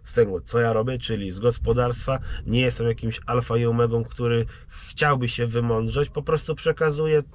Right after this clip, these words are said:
to, y, co wiem, y, co potrafię robić, jak wygląda dzień na gospodarstwie. Także co? Na dzisiaj temat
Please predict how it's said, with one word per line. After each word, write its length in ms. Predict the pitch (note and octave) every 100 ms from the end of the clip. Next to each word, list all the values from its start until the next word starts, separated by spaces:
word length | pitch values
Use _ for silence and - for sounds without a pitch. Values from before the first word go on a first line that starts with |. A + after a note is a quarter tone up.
| -
to, 320 | D3+ C#3 F#3 - - - - - - - -
y, 440 | C3 C#3 D3 D3 - -
co 300 | - G3 F3
wiem, 500 | C#3+ D#3+ D#3+ D#3+ D#3 - - - A2 A#2+ B2
y, 40 |
co 180 | B2 D#3
potrafię 600 | D#3 D#3 E3 D#3 - D3+
robić, 540 | C#3+ C#3+ C#3 C#3 C3 - - -
jak 240 | B2 C#3+ C3+
wygląda 540 | D3 C#3+ D3 D3 C3+
dzień 180 | C3 C3
na 180 | C3 B2+
gospodarstwie. 960 | B2+ - B2+ B2+ B2+ B2 - B2+ B2 A#2 - - - - - -
Także 400 | B2+ C3 C3+ C3+ C3+
co? 260 | - G2+ E2+ - - - - - - - - - -
Na 100 | D3+
dzisiaj 280 | E3+ F#3 F3
temat 520 | F3 E3 D#3+ - -